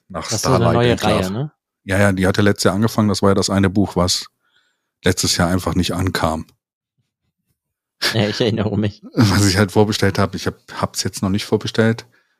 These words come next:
Speaker 1: weil Hardcover kannst du es noch nicht vorbestellen.
Speaker 2: Aber der bringt auch so ungefähr zwei im Jahr raus, oder?
Speaker 1: Ja, so in guten Zeiten, meistens hat er, also er hat ja auch, äh, das ist ja immer noch dieses, ähm, A D und D, ne, oder Forgotten Realms,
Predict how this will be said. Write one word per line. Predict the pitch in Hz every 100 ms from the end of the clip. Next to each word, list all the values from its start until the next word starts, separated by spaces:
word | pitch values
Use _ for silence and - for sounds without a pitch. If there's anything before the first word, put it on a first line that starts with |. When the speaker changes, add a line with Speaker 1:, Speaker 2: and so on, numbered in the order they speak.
| _
Speaker 1:
weil | 87 90 90
Hardcover | - 90 - 92 92
kannst | 95 92
du |
es | 95
noch | 90
nicht | 82
vorbestellen. | 98 95 - 104 104 107 - _ _ _ _ _ _ _ _ _ _ _ _ _
Speaker 2:
Aber | 98 110
der | 110
bringt | 123 147 165
auch | 147 127
so | 139
ungefähr | 101 101 107 -
zwei | - 113 104
im | 98
Jahr | 92 98
raus, | 113 156 135 127
oder? | 151 156 - _ _
Speaker 1:
Ja, | 117 113 123
so | 107 107 101 92 - -
in | 117 107
guten | 147 -
Zeiten, | - 123 123 117
meistens | 107 120 117 113
hat | 107
er, | 95
also | 101
er | 95
hat | 95
ja | 101
auch, | 92 -
äh, | - 92
das | 80 107
ist | 117
ja | 107
immer | 104 104
noch | 95
dieses, | 98 90 85 80 -
ähm, | 90 87 87 87 _ _ -
A | 92
D | 98 90
und | 87
D, | 104 139 -
ne, | 98 113 123 - _ _ -
oder | 92 82 76
Forgotten | - 82 87 87
Realms, | 87 95 113 120 -